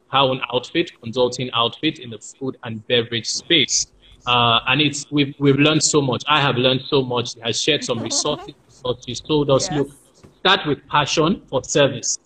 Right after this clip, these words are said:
Speaker 1: Um, understand that hospitality is a calling." Um, very, very
Speaker 2: Absolutely.
Speaker 1: important. It is a calling. You are called to serve.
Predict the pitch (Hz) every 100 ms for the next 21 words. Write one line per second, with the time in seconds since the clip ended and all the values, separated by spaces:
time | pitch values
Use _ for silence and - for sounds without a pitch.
0 | _ _ 131 123 120 120 - 151 151 143
1 | - 185 185 160 131 139 131 135 - 147
2 | 147 156 151 127 123 120 - 139 123 104
3 | - _ _ - 117 120 117 147 165 143
4 | 131 123 - 135 127 113 104 - 139 135
5 | 131 - - 165 165 185 139 131 127 -
6 | 160 156 135 117 - 131